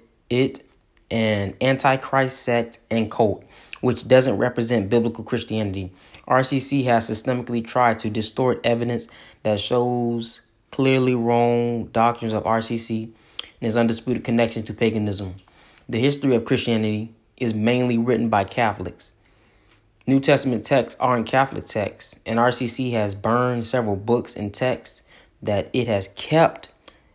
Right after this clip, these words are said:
as heretics. Now look at that, has burned several books. See, why are they burning books? Because they wanna keep it hidden of what the Catholic Church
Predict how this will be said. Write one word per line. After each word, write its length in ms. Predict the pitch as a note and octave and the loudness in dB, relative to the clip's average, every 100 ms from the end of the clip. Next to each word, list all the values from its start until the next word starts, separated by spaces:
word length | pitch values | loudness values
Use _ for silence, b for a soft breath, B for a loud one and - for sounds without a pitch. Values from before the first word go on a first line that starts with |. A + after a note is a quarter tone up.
| _ | _
as 220 | A#2 A2 | 2 4
heretics. 420 | A#2+ A2 G2+ G#2 A2+ | 2 2 0 -4 2
Now 140 | A2+ | 4
look 160 | A#2+ A#2 | 4 2
at 60 | |
that, 100 | G2+ | 2
has 160 | A2+ G#2 | 0 -2
burned 360 | A2 A#2+ B2 | 0 2 2
several 300 | A2+ B2 A2+ | 0 -2 -2
books. 560 | G2+ A2 A2+ - - - - _ _ _ _ _ _ _ - - | -2 0 0 0 -10 -12 -14 _ _ _ _ _ _ _ -20 -14
See, 340 | - A#2+ A2 G#2 | -6 0 2 2
why 320 | A2 A2+ B2 | 4 6 6
are 40 | |
they 120 | A2+ | 6
burning 380 | A2 A#2 A2+ G#2+ | 4 2 2 2
books? 240 | A#2 A2+ - B - | 0 0 -4 B -6
Because 220 | A2+ A2+ | 0 2
they 80 | A2+ | 4
wanna 320 | A#2 A#2+ A#2 | 4 4 2
keep 380 | - B2 A#2 A#2+ | -2 -2 -2 -2
it 100 | G#2+ | -4
hidden 500 | - C3+ B2 A#2 B B A2+ | 0 2 2 -2 B B -2
of 100 | G#2+ | 2
what 200 | A2+ A2 | 2 0
the 40 | |
Catholic 400 | - A#2 A2+ A2 | -2 -4 -4 -6
Church 320 | B2 A#2 A2 | -2 -2 -4